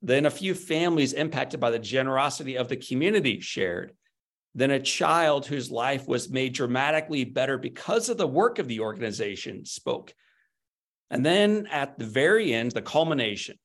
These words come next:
we had an employee from the organization speak. This is someone who's been involved with the organization for more than a decade. Of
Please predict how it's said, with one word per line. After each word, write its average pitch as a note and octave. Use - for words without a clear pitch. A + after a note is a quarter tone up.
we B2
had B2+
an B2
employee D3+
from B2
the A#2
organization A2
speak. -
This -
is C3+
someone C#3
who's B2+
been C3
involved A#2+
with B2
the -
organization A2+
for A2+
more G#2
than F#2+
a F#2
decade. B2
Of B2+